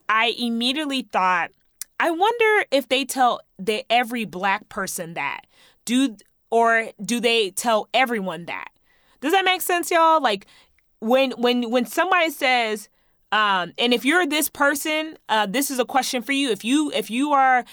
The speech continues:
if you're thinking like, "Ooh, man, Jo is calling me out," I do say, "I don't see color." And I want you to check your heart and check your mind in that. Um, so that's the first question, if this, if,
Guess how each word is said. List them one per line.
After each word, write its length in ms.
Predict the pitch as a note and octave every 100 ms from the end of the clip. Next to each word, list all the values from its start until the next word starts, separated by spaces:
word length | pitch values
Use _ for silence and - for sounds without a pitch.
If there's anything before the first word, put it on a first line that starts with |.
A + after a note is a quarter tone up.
| - -
if 120 | G3+
you're 120 | C#4
thinking 280 | C#4+ C4 A#3+
like, 200 | F#3 -
"Ooh, 380 | A3 B3 A3+ F#3
man, 460 | G3 G3+ F3+ D#3+
Jo 320 | F3 F#3+ G#3
is 120 | F#3 -
calling 400 | - F3+ G#3 G#3+
me 220 | A#3 A3+
out," 360 | D#3+ C#3+ C3 - - - - _ -
I 200 | F3 F#3+
do 340 | D#3+ A3 B3
say, 640 | - A#3 G#3+ G3 F#3 F3+ F3 _ _ G3
"I 160 | G3+
don't 160 | G3 F#3+
see 240 | - F#3+
color." 560 | - G3 E3+ C#3+ - - - - _
And 440 | G#3+ A3 A3 G#3+ -
I 140 | G#3 C4
want 320 | D4+ E4 -
you 60 |
to 100 | C#4+
check 420 | B3 - C#4 C4+ C4
your 180 | A#3
heart 420 | G#3 A#3 B3 A#3 -
and 160 | F#3+
check 300 | - B3 A#3
your 100 | A3+
mind 420 | F#3+ F#3 G3+ G#3+ F3+
in 140 | E3+
that. 320 | D#3 C#3+ - -
Um, 540 | F3+ E3+ D#3+ D3 C#3 -
so 160 | - C4
that's 280 | C#4+ E4+ -
the 120 | A3+
first 340 | - C4 B3+ -
question, 340 | G3 - F#3
if 140 | F#3
this, 220 | G#3 G3 -
if, 140 | G#3